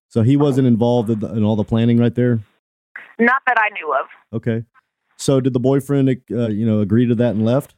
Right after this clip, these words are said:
Speaker 2: The boyfriend walked out, and I thought he was gone. He went out the front door.
Speaker 1: Were they lying to you and making it look like he left?
Speaker 2: I believe so.
Speaker 1: Okay. So he leaves. After he, the co-defendant, her boyfriend leaves,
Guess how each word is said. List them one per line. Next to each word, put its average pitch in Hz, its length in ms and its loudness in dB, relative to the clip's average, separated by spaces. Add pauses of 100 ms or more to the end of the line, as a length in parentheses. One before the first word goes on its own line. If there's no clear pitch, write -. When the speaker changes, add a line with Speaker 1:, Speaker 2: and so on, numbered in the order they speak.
(920)
Speaker 2:
The 226 400 2
boyfriend 247 640 -2 (180)
walked 247 300 -2
out, 240 320 0
and 214 200 0
I 202 140 0
thought 220 160 0
he 214 60 -10
was 175 140 -20
gone. - 180 -2
He 214 100 -8
went 202 140 0
out 202 100 -4
the 208 100 -10
front - 200 -2
door. 165 720 -4 (380)
Speaker 1:
Were 110 120 0
they 113 100 2
lying 117 340 0
to 131 100 0
you 127 100 4
and 117 100 4
making 117 220 0
it 104 40 0
look 110 180 -2
like 117 140 0
he 117 100 0
left? 123 340 -2 (400)
Speaker 2:
I 220 120 0
believe 208 300 -4 (100)
so. 208 280 0 (500)
Speaker 1:
Okay. 101 340 -6 (540)
So 120 640 0
he 147 180 -2
leaves. 131 680 0 (340)
After 151 360 0
he, 139 160 2
the 123 120 -4
co-defendant, 131 520 0
her 127 100 4
boyfriend 113 480 0
leaves, 110 420 0